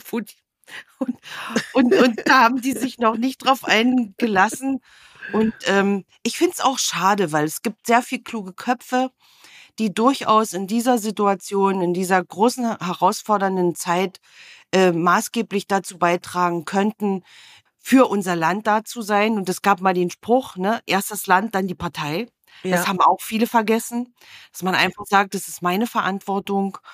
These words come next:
Speaker 1: Und, ähm, das würde ich mir wünschen. Aber ja,
Speaker 2: Ja.
Speaker 1: Birgit, vielleicht machen wir dazu mal
Speaker 2: Machen wir das mal.
Speaker 1: eine extra Folge.
Speaker 2: Wie geht's heute bei dir weiter?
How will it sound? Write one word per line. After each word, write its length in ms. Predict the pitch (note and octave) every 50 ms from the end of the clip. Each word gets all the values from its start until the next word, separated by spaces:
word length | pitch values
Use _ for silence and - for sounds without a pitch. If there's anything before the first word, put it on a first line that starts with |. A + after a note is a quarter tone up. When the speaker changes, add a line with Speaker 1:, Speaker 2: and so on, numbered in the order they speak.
| - - - - - - _
Speaker 1:
Und, 420 | _ E3+ F3+ F3+ F3+ F#3 E3+ - - -
ähm, 460 | E3+ E3+ E3 E3 E3 E3+ E3+ D#3+ - _ _ _ _ _ _
das 220 | - A#3 A#3+ - A3
würde 100 | A3+ G3
ich 100 | - -
mir 180 | G3 F3+ D#3+ D3+
wünschen. 360 | D#3+ E3 D#3+ - - C#3+ C3 -
Aber 160 | B3 D#4+ F#4
ja, 200 | D#4+ B3+ G#3+ G#3+
Speaker 2:
Ja. 100 | F#3 -
Speaker 1:
Birgit, 200 | - - D3 -
vielleicht 240 | - - D#4+ - -
machen 200 | F4 E4 D#4 E4
wir 100 | D4+ D4
dazu 300 | C#4+ C#4 C4 - - C4+
mal 220 | B3 A#3+ A3+ A3 G#3+
Speaker 2:
Machen 160 | G#3+ A3 A3
wir 80 | A3 G#3
das 160 | F3+ F3+ -
mal. 120 | E3 E3
Speaker 1:
eine 80 | F3 F3
extra 200 | - - D#3 D3+
Folge. 320 | - - C3+ B2 A2+ A#2
Speaker 2:
Wie 80 | C4+ C#4+
geht's 260 | F4 E4+ E4+ - -
heute 280 | F4 E4 - - - -
bei 160 | - F#3+ F#3
dir 180 | F3 E3 E3+ G#3
weiter? 520 | - D#3 D#3+ D#3 - - F3+ C3+ F#3+ -